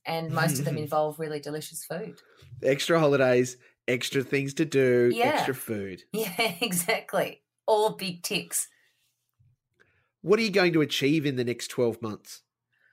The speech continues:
Speaker 1: Um, I'd like to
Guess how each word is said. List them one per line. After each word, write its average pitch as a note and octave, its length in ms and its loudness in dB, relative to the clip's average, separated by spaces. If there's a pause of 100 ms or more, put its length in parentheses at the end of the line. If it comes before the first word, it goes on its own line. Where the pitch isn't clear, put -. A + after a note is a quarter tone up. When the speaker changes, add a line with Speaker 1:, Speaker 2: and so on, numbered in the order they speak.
(680)
Speaker 1:
Um, C4+ 360 0 (1040)
I'd C4+ 220 2
like C#4 380 2 (120)
to C4 360 -6